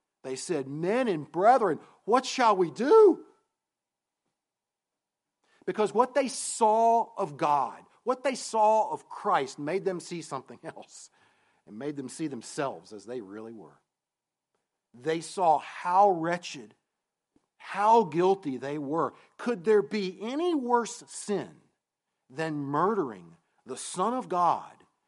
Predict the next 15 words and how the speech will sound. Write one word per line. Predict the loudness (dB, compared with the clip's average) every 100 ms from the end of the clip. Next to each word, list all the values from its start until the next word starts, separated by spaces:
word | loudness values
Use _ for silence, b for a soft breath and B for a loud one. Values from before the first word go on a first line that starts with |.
| _
sent | -14 -10 -2 -2 -2 -8
by | -4 -2 -2
your | -2 -2 -4
God | -6 -10 -12 -16 -20 _ _ _ -12
to | -12
be | -6 -4
your | -2 4 4
Savior | 4 0 0 0 0 -2
and | -2
your | -8
King, | -10 -12 -10 -10 -12 b b _ _
and | -8 -6
you | -6
murder | -4 2 2 2
him? | 0 0 -2